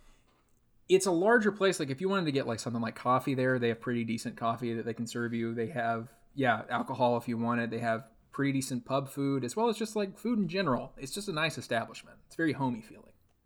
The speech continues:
So as you, as you arrive at the tavern, uh, sitting outside in, like, the very small outdoor eating area, there's just a couple of tables. You see, uh, a young woman who is, uh,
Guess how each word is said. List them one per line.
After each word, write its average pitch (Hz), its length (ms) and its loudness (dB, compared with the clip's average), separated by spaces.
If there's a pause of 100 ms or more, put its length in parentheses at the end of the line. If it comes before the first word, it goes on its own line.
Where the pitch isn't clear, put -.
(360)
So 190 200 8
as 202 280 6
you, 233 200 4
as 175 220 4
you 196 140 4
arrive 165 440 6
at 151 140 2
the 135 60 -6
tavern, 139 640 2
uh, 123 200 4
sitting 156 340 -2
outside 131 600 2
in, 123 380 0 (520)
like, 127 200 -2
the 123 240 -2 (200)
very 190 280 6
small 139 840 0
outdoor 127 380 2
eating 117 220 -2
area, 113 320 -2
there's 113 180 -6
just 127 120 -12
a - 40 -16
couple 120 240 -6
of 113 60 -10
tables. 117 500 -6
You 123 120 -4
see, 139 400 0
uh, 120 460 -2 (260)
a 165 100 4
young 170 400 4
woman 151 480 0
who 143 220 6
is, 131 420 2
uh, 123 380 4